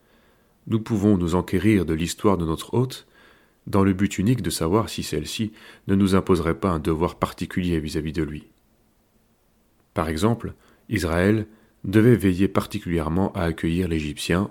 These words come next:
en souvenir de son accueil au temps de Joseph et de sa famille. Le fondement de cet accueil est donné très clairement par Dieu. Tu te souviendras que tu as été esclave en Égypte et que l'Éternel ton Dieu t'a racheté. C'est pourquoi je te donne ce commandement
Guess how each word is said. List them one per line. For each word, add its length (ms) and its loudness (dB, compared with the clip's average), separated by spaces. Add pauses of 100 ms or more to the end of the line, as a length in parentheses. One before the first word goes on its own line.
en 80 -2
souvenir 600 -2 (360)
de 80 6
son 220 0
accueil 460 2
au 120 -2
temps 220 0
de 100 -2
Joseph 480 -2
et 60 -4
de 80 -2
sa 140 -6
famille. 480 -4 (1080)
Le 140 0
fondement 420 0
de 60 0
cet 220 -6
accueil 340 2
est 60 0
donné 300 0
très 200 -2
clairement 360 -4
par 200 -6
Dieu. 240 -10 (800)
Tu 120 -6
te 100 -8
souviendras 640 2
que 140 -4
tu 200 -4
as 60 2
été 320 0
esclave 420 0
en 80 -2
Égypte 480 -4 (480)
et 160 4
que 100 2
l'Éternel 560 4
ton 180 -2
Dieu 180 0
t'a 140 -2
racheté. 520 -4 (800)
C'est 180 0
pourquoi 260 2
je 100 0
te 100 0
donne 280 6
ce 160 0
commandement 600 0